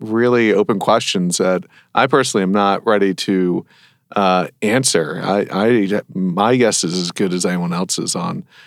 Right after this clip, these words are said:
what's gonna happen, but I think it'll be fascinating to see, um, you know, whether we'll forget all this by, you know, midsummer or, you know, after the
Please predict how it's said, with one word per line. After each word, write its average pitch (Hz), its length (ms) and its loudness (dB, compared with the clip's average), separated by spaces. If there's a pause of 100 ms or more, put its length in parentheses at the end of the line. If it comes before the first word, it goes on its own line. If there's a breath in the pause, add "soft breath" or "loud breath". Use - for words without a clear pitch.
(200 soft breath)
what's 98 340 2
gonna 87 220 0
happen, 95 440 -2
but 92 300 0 (480)
I 110 60 -6
think 131 160 2
it'll 117 120 2
be 95 460 2 (140)
fascinating 95 640 0
to - 100 -6
see, 92 480 2 (480 loud breath)
um, 95 580 0 (220)
you 113 160 0
know, 98 140 2
whether 110 340 4
we'll 117 460 2 (720 soft breath)
forget 123 420 4
all 131 160 6
this 123 300 4
by, 117 460 6
you 113 220 4
know, 110 140 4
midsummer 120 720 2
or, 107 280 2
you 107 140 -2
know, 107 340 2
after 110 320 2
the 104 340 2